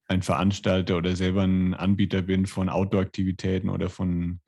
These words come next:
äh, Outdoor-Produkten, wie kann ich mich dann bei euch anmelden? Was muss ich tun, um dann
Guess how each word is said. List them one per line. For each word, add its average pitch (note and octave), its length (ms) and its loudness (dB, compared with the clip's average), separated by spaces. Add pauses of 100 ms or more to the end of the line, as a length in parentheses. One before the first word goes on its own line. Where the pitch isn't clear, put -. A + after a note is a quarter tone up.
(300)
äh, F2+ 120 -2
Outdoor-Produkten, G2 1000 2
wie G#2 120 4
kann B2 160 4
ich G#2+ 100 4
mich G#2+ 160 4
dann G#2 140 4
bei F#2+ 80 4
euch F2+ 200 2
anmelden? F#2 480 2
Was F#2 160 -4
muss G2 160 -2
ich F#2 280 -8
tun, A2 320 4
um F#2+ 300 0
dann F#2 420 0